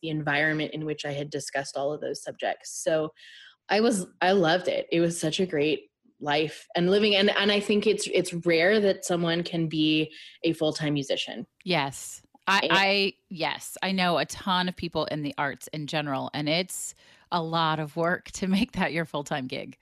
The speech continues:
Speaker 1: Yeah. And I started in the middle of the recession. So I, I graduated from college with a, I mean,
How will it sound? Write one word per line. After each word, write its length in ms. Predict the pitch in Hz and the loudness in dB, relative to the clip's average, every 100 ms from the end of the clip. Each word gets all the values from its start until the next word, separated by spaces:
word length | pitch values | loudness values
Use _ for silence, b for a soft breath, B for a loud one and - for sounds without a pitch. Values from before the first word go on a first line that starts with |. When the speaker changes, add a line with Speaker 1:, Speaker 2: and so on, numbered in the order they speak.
| b b | b b
Speaker 1:
Yeah. 460 | 185 165 156 147 165 B B - | -2 0 0 -2 -6 B B 2
And 120 | 233 | 4
I 140 | 262 | 4
started 920 | 330 - 214 196 262 233 190 180 170 - - | 2 0 2 4 4 4 4 2 -4 -8 -2
in 220 | 180 180 | 0 2
the 60 | 175 | 2
middle 300 | 175 175 170 | 2 2 2
of 160 | 156 | 0
the 80 | 147 | -2
recession. 880 | 147 147 131 139 139 127 117 131 - | -4 -2 -2 -2 -4 -4 -6 -8 -12
So 600 | - - 165 151 147 143 - | -12 -2 0 2 0 -2 -2
I, 120 | 143 | 0
I 60 | 156 | 0
graduated 680 | 156 151 151 156 151 156 156 | 0 0 0 0 0 0 -4
from 640 | - 151 151 147 147 170 - _ | -8 -6 -4 -4 -6 -10 -16 _
college 640 | - 147 147 147 147 147 | -6 -2 0 0 -2 -4
with 180 | 151 143 | -8 -6
a, 100 | 151 | -6
I 680 | 147 - _ - _ _ - | -6 -8 _ -20 _ _ -10
mean, 260 | 147 139 | -6 -6